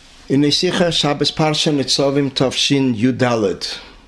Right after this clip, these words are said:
that's summertime, nineteen fifty-four, the Rebbe speaks about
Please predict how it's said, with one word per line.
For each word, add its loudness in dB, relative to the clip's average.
that's -10
summertime, 2
nineteen -2
fifty-four, 0
the -2
Rebbe 2
speaks -2
about 0